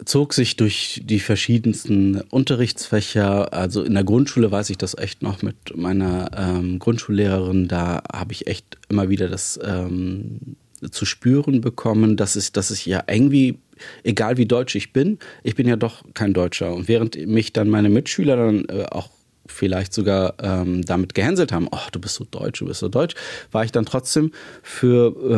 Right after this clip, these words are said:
äh, mein, meine, äh, Lehrkräfte das eher nicht. Und, äh, es gab immer wieder, äh, solche Situationen, aber konkret hat sich das bei mir abgezeichnet, erst als ich dann,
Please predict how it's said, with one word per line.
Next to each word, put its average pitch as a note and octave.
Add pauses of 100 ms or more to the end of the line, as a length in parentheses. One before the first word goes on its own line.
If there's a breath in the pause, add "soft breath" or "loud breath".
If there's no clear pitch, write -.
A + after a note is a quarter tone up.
(100)
äh, G#2
mein, G#2
meine, G2
äh, F2+
Lehrkräfte A2
das A2+
eher G#2
nicht. - (400 loud breath)
Und, A2+
äh, A2
es -
gab C#3
immer C3+
wieder, A#2
äh, -
solche G#2
Situationen, G#2
aber G#2+
konkret C#3 (680 loud breath)
hat B2+
sich -
das -
bei A#2
mir D3+
abgezeichnet, A#2+
erst G2+
als -
ich -
dann, G#2